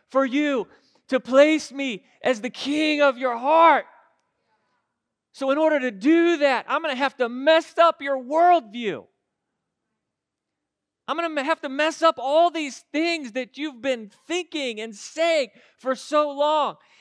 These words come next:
and get you to the place where you're agitated." And so they just get up and they thrust, I mean, they're getting ready to throw him off the hill.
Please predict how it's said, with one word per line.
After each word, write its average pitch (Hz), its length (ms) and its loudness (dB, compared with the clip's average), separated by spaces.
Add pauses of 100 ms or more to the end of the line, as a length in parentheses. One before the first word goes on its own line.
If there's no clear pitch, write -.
and 196 220 -10
get 311 360 -6
you 233 280 -8 (180)
to 226 100 -12
the 220 100 -6
place 254 420 -4
where 233 100 -8
you're 220 100 -8
agitated." 233 680 -6 (220)
And 208 120 -8
so 254 220 -4
they 302 160 -4
just 180 240 -8
get 196 160 -4
up 196 220 -4
and 190 180 -10
they 262 140 -6 (200)
thrust, 302 440 -4
I 214 80 -4
mean, 233 180 -8
they're 247 140 -6
getting 262 260 -10
ready 254 200 -6
to 226 120 -8
throw 294 380 2
him 339 120 2
off 330 220 0
the 349 100 -10
hill. 359 420 -2